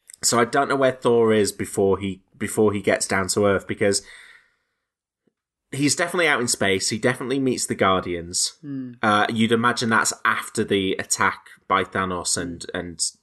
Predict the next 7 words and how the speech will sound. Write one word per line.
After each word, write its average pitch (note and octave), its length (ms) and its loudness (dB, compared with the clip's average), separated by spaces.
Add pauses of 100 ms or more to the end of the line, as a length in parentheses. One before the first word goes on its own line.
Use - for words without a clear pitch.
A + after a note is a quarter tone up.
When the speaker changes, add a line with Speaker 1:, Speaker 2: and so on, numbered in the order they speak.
(140)
Speaker 1:
getting F#2 240 0
the F2+ 80 -4
Tesseract F2+ 720 -2
and F2 220 -10
Loki F2 460 0 (320)
presumably A2 580 0
dying. F#2 500 0